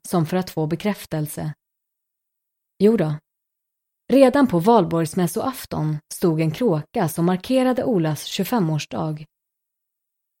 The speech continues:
Den skulle de fira inne i stan tillsammans med vänner. I juni skulle Ola och hon flytta ut till hennes föräldrars sommarhus vid sjön Glan.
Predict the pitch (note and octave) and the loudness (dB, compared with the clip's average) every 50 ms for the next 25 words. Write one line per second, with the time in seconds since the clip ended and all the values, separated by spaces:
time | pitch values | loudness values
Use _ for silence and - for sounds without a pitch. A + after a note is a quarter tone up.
0 | - F3+ G#3+ A#3 A#3+ A#3+ A#3 A#3 - - A#3+ A#3+ F#3+ D#3+ D#3 D3 - - G3 E3+ | -2 4 4 6 6 6 4 2 0 0 2 2 2 2 0 0 0 2 0 2
1 | D#3 D#3 D#3 F3 E3+ D#3 D#3 D#3+ E3+ - - - G#3 F3+ D#3 D#3 D3+ C#3+ - G#3 | 2 0 0 0 0 0 2 0 -2 -4 -4 -2 -2 0 0 -2 -4 -2 -2 -4
2 | - - E3 D#3+ D#3 D3+ - - D#3+ E3 G3 F#3 D#3+ D#3+ F3+ F3 D#3+ D3+ D3 - | -2 0 -2 -2 -2 -4 -2 -4 -2 0 0 0 0 -2 -4 -4 -6 -6 -6 -8
3 | _ _ _ _ _ _ _ _ - - A3+ A#3 A3 A3 C#4 D4 B3+ F#3 D#3 D#3 | _ _ _ _ _ _ _ _ 0 2 4 4 4 4 4 4 4 4 2 0
4 | D#3+ D#3 D3+ - _ - - - G3+ F#3 G3 - C4+ B3 A#3 A#3 A#3+ B3 B3+ - | -2 -4 -6 -6 _ -16 -2 2 2 2 4 2 2 0 2 2 2 0 2 0
5 | A#3+ G3 E3+ D#3 D#3 D3 - - F#3 F3+ F#3 A3+ - E3 D#3 D3+ - - F#3+ F3+ | 2 2 2 2 0 -2 0 0 -2 0 0 -2 -2 0 -2 -2 -2 -2 -2 0
6 | F#3 F3 D#3+ D3+ D3 - - G#3 A3 A#3 A#3 G3 D#3 D#3 D#3 D3 - - C4 A#3 | 2 2 0 0 -4 -4 -2 0 2 2 2 2 0 0 -4 -6 -4 -2 0 0
7 | F3+ D#3+ D#3+ F3+ A#3 A#3 E3 D3+ - - F#3+ G3 F#3+ - - D#3 D#3 D3+ D#3 D#3 | 0 0 0 -2 -2 -2 -2 -4 -6 -4 -2 -2 -2 -2 -2 -2 0 0 -2 -2
8 | - A3+ G3 D#3+ D3+ D#3 D#3 D#3 | -2 -4 -2 -2 -4 -4 -6 -8